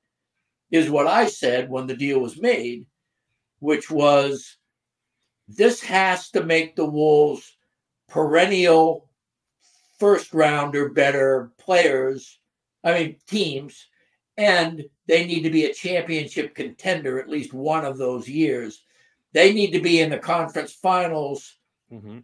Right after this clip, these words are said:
Speaker 1: you know, and they need to be past the first round on a regular basis for this trade to be worthwhile.
Speaker 2: Yeah.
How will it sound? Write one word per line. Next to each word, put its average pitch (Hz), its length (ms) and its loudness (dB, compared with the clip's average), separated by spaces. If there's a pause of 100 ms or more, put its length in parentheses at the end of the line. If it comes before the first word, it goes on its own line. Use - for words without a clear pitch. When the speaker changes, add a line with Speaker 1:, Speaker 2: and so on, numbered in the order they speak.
(100)
Speaker 1:
you 180 160 -2
know, 147 260 4
and 143 140 -4
they 170 160 2
need 165 200 -2
to 160 60 -4
be 151 280 0
past 170 440 0
the 151 140 -4
first 156 300 -4
round 165 420 -2
on 147 120 -8
a 143 60 -8
regular 147 420 -4
basis 170 580 -4 (680)
for 165 120 4
this 160 260 0
trade 160 540 0
to 160 80 -2
be 151 580 0
worthwhile. 139 880 -6 (200)
Speaker 2:
Yeah. 95 240 -12